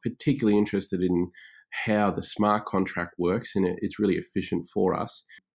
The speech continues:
The, the second part of that is we could have built it on something else, but I actually think it was faster to do it this way, uh, and go straight for solving the problem. Yeah, a friend of mine put blockchain really well. He said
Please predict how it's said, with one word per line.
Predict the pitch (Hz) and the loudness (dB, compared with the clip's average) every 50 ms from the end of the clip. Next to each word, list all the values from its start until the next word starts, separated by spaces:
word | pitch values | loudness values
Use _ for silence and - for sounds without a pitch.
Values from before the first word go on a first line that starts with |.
| - - | -10 -4
The, | - 104 107 98 - | -2 0 0 0 0
the | 107 110 | 0 -2
second | - - 156 160 190 180 160 | 0 0 0 2 2 0 0
part | - 120 101 101 | 2 2 2 2
of | 95 82 | 4 4
that | 98 95 90 - - | 2 2 0 0 0
is | 98 95 92 90 90 - _ _ - - - _ - - - - | 0 0 0 0 -4 -10 _ _ -20 -20 -20 _ -14 -12 -6 -2
we | 147 120 127 131 | 0 4 4 4
could | 127 - 196 226 | 6 6 6 6
have | 240 175 113 | 6 6 6
built | - 127 113 104 - | 6 6 6 6 4
it | 104 90 - | 2 -2 0
on | 85 98 98 98 | 2 2 2 2
something | 95 - 95 85 76 - 85 87 | 2 0 -2 -2 -2 -2 -4 -4
else, | 90 76 - - - - - _ _ _ - _ - | -4 -6 -8 -12 -14 -16 -16 _ _ _ -10 _ 4
but | 104 117 | 4 6
I | 139 | 6
actually | 156 151 - 143 | 4 4 2 4
think | 135 147 139 | 6 6 6
it | 110 | 6
was | 95 - - - | 4 0 -2 -2
faster | - 104 101 101 107 110 - - 101 | 0 0 2 2 0 -2 -2 -2 -2
to | 90 90 87 | -2 -2 -2
do | 82 95 92 | 0 0 0
it | 90 76 - | 0 0 -2
this | 90 90 - - | -4 -4 -6 -6
way, | - - 69 - 76 107 151 151 - _ _ _ - | -8 -6 -6 -4 -2 -2 -2 -4 -6 _ _ _ -10
uh, | 95 92 90 87 - - | -6 -6 -6 -6 -4 -2
and | 101 95 95 | 0 0 2
go | 95 92 90 | 2 0 0
straight | 87 - - - 101 95 - - - _ _ _ _ - - - | -2 -2 -2 0 0 0 0 -2 -6 _ _ _ _ -14 -6 -2
for | 104 95 90 90 87 85 82 - - - - - | 0 2 2 2 2 0 -2 -6 -10 -20 -18 -12
solving | - - - 113 107 107 98 104 101 98 95 92 - - - - _ _ _ _ _ - | -4 0 2 4 4 6 6 6 6 6 4 2 0 -4 -18 -20 _ _ _ _ _ -4
the | 92 87 | -2 -2
problem. | 90 - 104 104 92 87 85 82 98 - - _ - | -2 0 2 2 2 2 0 0 -2 -4 -6 _ -2
Yeah, | 110 104 - | 0 0 0
a | 117 110 | 0 0
friend | - - 151 156 | 2 6 6 8
of | 151 143 | 8 8
mine | 131 123 117 110 113 | 8 8 6 6 4
put | - - 110 95 - - | 4 4 4 4 2 2
blockchain | - 101 87 - - - 104 101 95 | 2 2 2 2 2 0 0 2 2
really | 92 90 92 90 | 4 4 4 2
well. | 87 90 98 95 92 | 2 2 2 2 2
He | 92 98 95 | 2 0 -2
said | - - 104 95 92 | 0 2 2 2 2